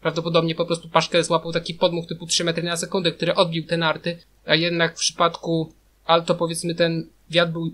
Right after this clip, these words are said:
bardziej jednostajny na całej długości zeskoku, ale też było widać, że go kompletnie nie niesie ten wiatr. Dwudziesty piąty Etunusiainen. Wydawało się, że będzie najsłabszy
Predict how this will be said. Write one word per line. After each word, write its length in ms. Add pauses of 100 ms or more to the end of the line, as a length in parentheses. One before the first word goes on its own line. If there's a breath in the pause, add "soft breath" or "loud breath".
bardziej 360
jednostajny 540
na 140
całej 240
długości 300
zeskoku, 320
ale 100
też 160
było 160
widać, 260
że 80
go 120
kompletnie 420
nie 120
niesie 300
ten 180
wiatr. 320 (420)
Dwudziesty 340
piąty 420 (360 loud breath)
Etunusiainen. 960
Wydawało 340
się, 140
że 60
będzie 240
najsłabszy 600